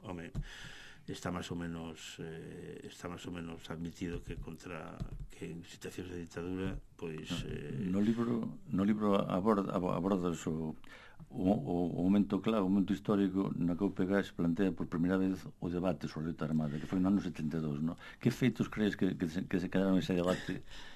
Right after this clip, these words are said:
Speaker 1: Mira, vamos a ver, en primeiro lugar, eh, aí foi unha cousa curiosa, porque, mm, cando empezamos a falar ca xente, eh, todo o mundo decía, pero incluso que estuvera, digamos,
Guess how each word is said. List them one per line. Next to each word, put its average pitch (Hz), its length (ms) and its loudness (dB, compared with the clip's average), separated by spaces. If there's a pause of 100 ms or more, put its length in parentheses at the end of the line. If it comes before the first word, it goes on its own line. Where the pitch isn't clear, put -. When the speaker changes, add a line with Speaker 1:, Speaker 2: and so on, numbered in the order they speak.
(260)
Speaker 1:
Mira, 123 240 2
vamos 147 160 4
a 117 80 2
ver, 107 140 2
en - 20 -14
primeiro 165 240 2
lugar, 160 240 4 (240)
eh, 139 220 4
aí 180 240 12 (100)
foi 170 140 6
unha 143 160 6
cousa 143 260 4
curiosa, 110 320 4
porque, 90 400 -6 (160)
mm, 110 480 -12
cando 123 220 4
empezamos 160 260 2
a 165 60 0
falar 180 180 6
ca - 80 2
xente, 151 560 2 (160)
eh, 107 400 4 (320)
todo 160 220 8
o - 20 4
mundo 147 400 4 (240)
decía, 120 560 2
pero 82 140 -4
incluso 95 380 -4
que - 140 -6
estuvera, 90 480 -2 (220)
digamos, 85 400 -14